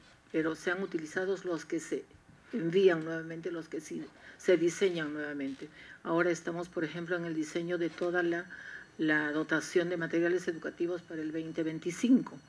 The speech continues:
¿no? Para el buen inicio del año escolar. Entonces, estamos teniendo en cuenta todo esto, señora congresista, en el sentido, pues, de que el género se debe respetar,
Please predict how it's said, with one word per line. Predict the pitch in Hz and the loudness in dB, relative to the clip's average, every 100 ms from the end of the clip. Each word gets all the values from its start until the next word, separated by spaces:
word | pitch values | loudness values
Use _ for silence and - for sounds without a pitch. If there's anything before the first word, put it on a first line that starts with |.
| - - - - | -20 -20 -16 -6
¿no? | 160 185 247 - | -6 -6 -10 -10
Para | 151 156 | -6 -4
el | 156 | -2
buen | 165 | 0
inicio | 165 165 160 170 | 0 -2 -2 -2
del | 160 | 0
año | 160 165 | -2 -4
escolar. | 160 165 156 151 - - - | -4 -2 0 0 -4 -14 -6
Entonces, | 185 175 180 | -4 -2 0
estamos | 214 226 233 | 4 6 6
teniendo | 214 180 175 170 165 | 2 -2 -2 -4 -4
en | |
cuenta | 156 170 165 170 | -4 -4 -4 -6
todo | 170 156 160 160 | -4 -4 -4 -6
esto, | 151 - 156 151 151 - - - | -8 -10 -8 -8 -8 -16 -20 -20
señora | - 160 160 170 | -12 -6 -2 -2
congresista, | 175 170 170 156 180 170 - 185 | -4 -4 -4 -4 -4 -6 -6 -10
en | 165 | -10
el | 151 | -12
sentido, | 151 156 147 165 165 | -12 -12 -4 0 0
pues, | 160 170 156 | -2 -6 -4
de | 165 | -6
que | 151 147 135 127 - - - - - | -4 -8 -8 -12 -18 -20 -20 -20 -8
el | 160 | -6
género | 147 175 170 170 175 - | -6 -6 -4 -2 -4 -6
se | 156 | -8
debe | 147 151 151 | -6 -4 -6
respetar, | 147 - 139 - - | -8 -12 -12 -10 -12